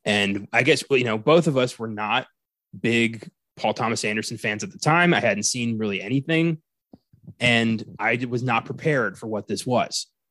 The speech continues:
Um, I acknowledged that. I went back and watched as much of it as I could for this episode, and I found something in Inherent Vice I hadn't found before. It was still hard to follow at times, but I was able to grasp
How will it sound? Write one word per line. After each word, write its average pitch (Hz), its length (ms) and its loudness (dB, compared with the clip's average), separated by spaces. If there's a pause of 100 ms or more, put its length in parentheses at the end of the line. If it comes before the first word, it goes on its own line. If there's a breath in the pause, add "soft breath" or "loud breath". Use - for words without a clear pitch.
(560)
Um, 98 360 2
I 101 120 0
acknowledged 135 520 2
that. 165 300 2 (260)
I 117 80 -10
went 120 220 -4
back 123 240 2
and 120 100 -2
watched 110 420 -2
as 107 300 -2
much 135 180 0
of 143 80 0
it 135 80 2
as 127 100 0
I 117 80 2
could 120 340 -4
for 113 120 -8
this 113 280 -2
episode, 107 560 -4
and 110 120 -8
I 110 120 -2 (120)
found 143 300 4
something 127 400 0
in 113 120 -2
Inherent 107 360 -2
Vice 101 260 0
I 104 100 -2
hadn't 101 260 -6
found 98 260 -6
before. 107 420 0
It 107 40 4
was 110 120 0
still 175 460 4 (380)
hard 180 260 6
to 185 60 2
follow 151 600 4
at 123 140 -2
times, 143 520 -2
but - 160 -4
I 120 80 -2
was 123 180 0
able 131 220 0
to 123 60 -2
grasp 110 580 -4